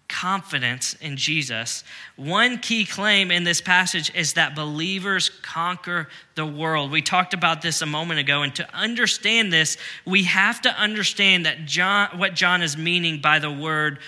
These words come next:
world, okay? The world is not people around us that don't follow Jesus. That's not what John is saying.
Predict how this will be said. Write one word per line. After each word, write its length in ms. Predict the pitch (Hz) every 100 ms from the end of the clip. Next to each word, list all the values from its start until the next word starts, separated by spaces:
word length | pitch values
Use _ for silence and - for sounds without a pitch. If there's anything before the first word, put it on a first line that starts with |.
| - - _
world, 640 | 139 147 175 143 110 85 -
okay? 440 | 131 143 143 170 - - -
The 80 | 156
world 340 | 160 208 220
is 200 | 190 156
not 500 | 165 190 208 208 -
people 580 | - 233 214 160 147 147
around 560 | 160 143 160 180 175 131
us 280 | 120 123 -
that 200 | 143 139
don't 240 | 160 160
follow 340 | - 156 135
Jesus. 600 | 123 139 127 - - - -
That's 240 | 160 180
not 340 | 190 214 214 170
what 260 | 196 185
John 440 | 151 156 170 175 156
is 100 | 139
saying. 480 | - 170 147 120